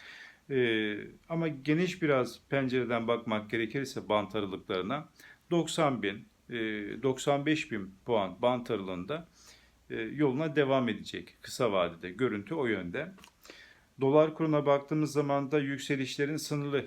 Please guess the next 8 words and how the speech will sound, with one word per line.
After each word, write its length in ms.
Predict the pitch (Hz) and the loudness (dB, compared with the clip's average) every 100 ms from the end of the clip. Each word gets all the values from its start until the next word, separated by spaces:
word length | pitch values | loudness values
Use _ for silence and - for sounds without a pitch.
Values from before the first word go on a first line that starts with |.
| - | -6
kaldığını 420 | - 110 95 123 143 | -2 0 0 -2 0
gözlemliyoruz. 960 | 123 107 120 107 98 85 107 - - _ _ _ - - _ - | 0 0 2 0 0 -4 -4 -8 -14 _ _ _ -20 -20 _ -8
E, 80 | 107 98 98 - - | -6 -4 -6 -10 -2
ve 80 | 135 | 4
yorulduğunu 800 | 156 147 147 151 151 156 107 - _ _ _ - | 6 6 4 4 4 2 0 -4 _ _ _ -2
iyice 360 | 120 110 120 | 0 0 -4
hissediyoruz. 840 | 120 131 - 117 87 82 - - - | -4 -4 -2 -2 -2 -8 -12 -20 -16
Çünkü 440 | - 117 117 120 | -10 -8 -2 -2